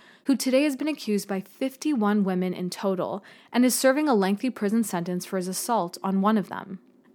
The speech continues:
Allegations against Cosby range from drugged rapes, which according to the testimonials was his hallmark, to sexual acts committed without the consent of women. Dave Chappelle, in his Netflix special, The Age of Spin,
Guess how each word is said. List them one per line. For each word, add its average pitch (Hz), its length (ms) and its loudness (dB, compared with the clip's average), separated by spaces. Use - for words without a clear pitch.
Allegations 247 580 2
against 202 300 0
Cosby 202 480 2
range 208 420 2
from 190 180 -2
drugged 185 460 -2
rapes, 208 640 -2
which 208 220 0
according 208 360 0
to 233 80 -8
the 226 100 0
testimonials 190 760 -2
was 175 240 -4
his 247 100 -12
hallmark, 196 680 -2
to 254 120 0
sexual 254 460 0
acts - 300 0
committed 208 420 2
without 175 300 -2
the 202 80 -6
consent 190 440 -2
of 180 120 -8
women. 185 440 -4
Dave 269 180 4
Chappelle, 233 500 2
in 233 80 4
his 196 160 2
Netflix 196 420 2
special, 190 440 -2
The 185 220 -6
Age 202 280 -2
of 233 80 -2
Spin, 185 520 -2